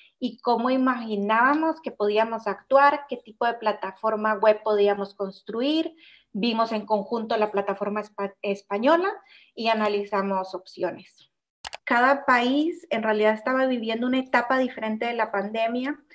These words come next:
y que no podíamos hacer un copiar y pegar de la plataforma española,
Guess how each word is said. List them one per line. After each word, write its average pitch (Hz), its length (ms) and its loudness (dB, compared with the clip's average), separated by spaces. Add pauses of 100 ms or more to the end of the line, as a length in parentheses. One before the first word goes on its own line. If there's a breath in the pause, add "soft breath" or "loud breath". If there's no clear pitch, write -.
(320 soft breath)
y 233 300 -6
que 220 240 0
no 220 300 -2
podíamos 247 840 0 (100)
hacer 220 480 0
un 226 180 -6
copiar 226 720 2
y 226 140 -10
pegar 202 580 4
de 226 100 -2
la 220 160 0
plataforma 196 540 0
española, 196 800 0